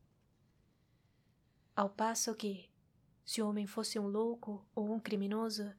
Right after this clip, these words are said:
que estivesse se livrando de uma parte de seus ganhos ilícitos para desviar suspeitas, ou se qualquer outra explicação improvável viesse a ser verdadeira, não haveria grandes danos,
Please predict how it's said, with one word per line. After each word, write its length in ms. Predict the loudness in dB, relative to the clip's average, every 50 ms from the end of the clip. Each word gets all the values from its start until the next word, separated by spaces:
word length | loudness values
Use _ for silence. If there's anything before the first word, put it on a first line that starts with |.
| -16 -20 -18 -10 -4
que 80 | -2
estivesse 400 | 0 0 0 0 0 -2 -2 -2
se 100 | -4 -2
livrando 380 | -2 -2 0 0 2 0 0 0
de 80 | -2
uma 160 | -2 -4 -4 -2
parte 300 | -2 -2 -2 -2 -2 -4
de 100 | -4 -2
seus 220 | -2 -2 -2 -2
ganhos 300 | -2 -2 -2 -2 -2 -2
ilícitos 680 | -2 -2 -2 -2 -4 -4 -6 -6 -6 -6 -6 -8 -10 -12 _ -14 _
para 200 | -6 -2 -2 -2
desviar 380 | -2 -2 -2 0 0 0 0 0
suspeitas, 680 | -4 -4 -6 -4 -2 -2 -2 -2 0 -2 -2 -2 -4 -8 -16 -20 -20 -20 _ -20 -20 -10 -4
ou 80 | -4 -2
se 140 | -2 0 0
qualquer 380 | 0 0 0 0 0 0 0
outra 200 | 0 -2 -4 -6
explicação 520 | -8 -6 -6 -6 -4 -4 -4 -2 -2 -2 -2
improvável 580 | -2 -2 -4 -4 -2 -2 -2 -2 -2 -2 -2
viesse 340 | -2 -2 -2 -2 -4 -4 -4
a 40 | -4
ser 240 | -2 0 0 0 0
verdadeira, 760 | 0 -4 -4 -4 -4 -2 -2 -2 -2 -2 -4 -6 -6 -8 -10 -14 -20 _ _ _ _ _ _ _ -6
não 200 | -4 -2 0 0
haveria 360 | 0 2 2 2 2 2 2
grandes 440 | 2 0 -2 -2 -2 -2 -4 -4 -2
danos, 540 | -2 0 0 0 -2 -4 -6 -8 -8 -10